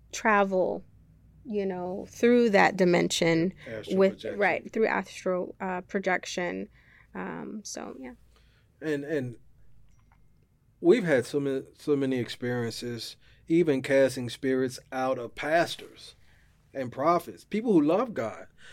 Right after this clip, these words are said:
Speaker 2: because there were so many things in their soul, hurts and pains and disappointments,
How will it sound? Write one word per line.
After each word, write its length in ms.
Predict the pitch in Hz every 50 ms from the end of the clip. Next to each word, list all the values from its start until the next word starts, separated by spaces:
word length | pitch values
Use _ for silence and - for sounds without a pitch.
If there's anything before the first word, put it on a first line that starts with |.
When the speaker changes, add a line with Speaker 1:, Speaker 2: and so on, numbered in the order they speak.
| - -
Speaker 2:
because 300 | - 139 - - 143 135
there 120 | 147 147
were 100 | 139 135
so 240 | 127 - - - 170
many 280 | 165 160 160 160 156 143
things 580 | 147 - 156 156 156 151 147 151 147 143 -
in 140 | - - 175
their 180 | 160 143 135 123
soul, 460 | 127 - - 165 160 151 147 139 -
hurts 420 | - - 156 160 151 156 - -
and 280 | 143 131 120 117 110 107 - - - - _ _ -
pains 500 | - - 165 160 165 160 165 165 156 139
and 100 | 135 131
disappointments, 920 | 143 - - 120 123 - - 165 170 165 156 139 131 127 123 117 - -